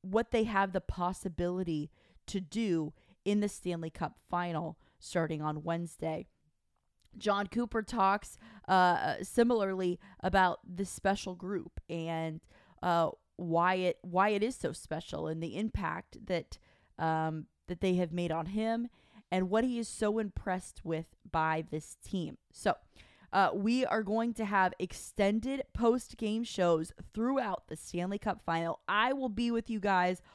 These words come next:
all the way through at Bally Lightning. We're gonna be covering the game. There's gonna be special live shows. So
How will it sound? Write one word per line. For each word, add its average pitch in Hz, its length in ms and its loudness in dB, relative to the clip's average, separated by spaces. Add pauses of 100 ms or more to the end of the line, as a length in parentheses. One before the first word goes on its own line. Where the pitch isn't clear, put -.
(280)
all 214 160 8
the 247 80 2
way 254 180 8
through 185 420 6 (300)
at 196 320 8
Bally 214 340 6
Lightning. 185 540 2
We're 190 100 -4
gonna 185 140 0
be 165 100 -2
covering 220 460 2
the 208 100 -4
game. 196 300 -2
There's 190 180 -2
gonna 190 160 -2
be 175 120 -4
special 196 560 0
live 208 400 4
shows. 190 500 2 (300)
So 185 340 4